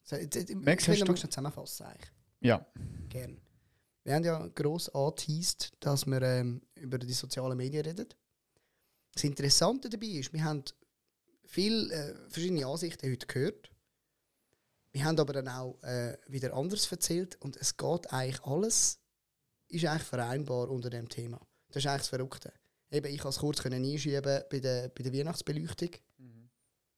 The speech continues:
Speaker 1: Man kann es seit zwanzig Minuten lesen. Also in der App. Oder? Du bist immer am Handy. Du, du kommst all das über,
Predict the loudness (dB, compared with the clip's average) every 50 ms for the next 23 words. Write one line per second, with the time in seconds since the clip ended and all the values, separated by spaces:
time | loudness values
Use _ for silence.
0 | _ _ _ -12 -8 -4 -2 -2 0 2 2 0 0 0 -2 -4 -4 -4 -4 -4
1 | -4 -4 -6 -6 -6 -12 -14 -14 -14 -16 -16 -16 _ _ _ _ _ _ _ -4
2 | -2 0 0 -2 -2 -6 -12 -10 -4 -4 -2 0 0 -2 -4 _ -16 -20 _ _
3 | _ _ -6 -4 -4 -2 0 0 0 4 6 6 6 6 6 2 -2 -2 -6 -8
4 | -10 -14 -16 -20 _ _ -10 -10 -6 -4 -2 0 0 0 0 0 -2 -4 -2 0
5 | 2 2 2 2 0 -2 -4 -4 -4 -4 -4 -6 -6 -4 -2 -4